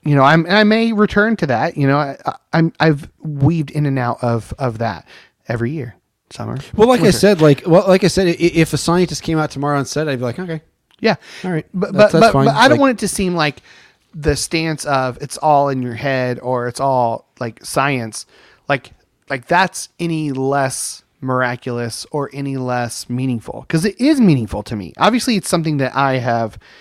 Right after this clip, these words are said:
Speaker 1: um, held on to throughout my life and, and in my relationship and with my kids, like, showing that love to them as well.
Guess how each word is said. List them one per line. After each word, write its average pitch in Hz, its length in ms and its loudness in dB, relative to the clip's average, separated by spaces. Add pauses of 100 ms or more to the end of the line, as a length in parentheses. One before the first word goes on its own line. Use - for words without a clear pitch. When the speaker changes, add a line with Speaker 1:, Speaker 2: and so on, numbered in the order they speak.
(280)
Speaker 1:
um, 120 500 -2 (720)
held 127 400 -2
on 143 360 2
to 117 540 -6 (220)
throughout 127 380 0
my 113 140 -4
life 87 420 -12 (400)
and, 117 260 -4
and 117 420 -6
in 123 180 -4
my 117 120 -2
relationship 117 760 -8
and 143 280 -6
with 143 280 -6
my 170 100 -6
kids, 185 480 -4
like, 117 200 -2
showing 147 440 2
that 135 260 -2 (140)
love 151 760 -4 (320)
to 139 140 0
them 180 220 0
as 143 140 -2
well. 202 280 0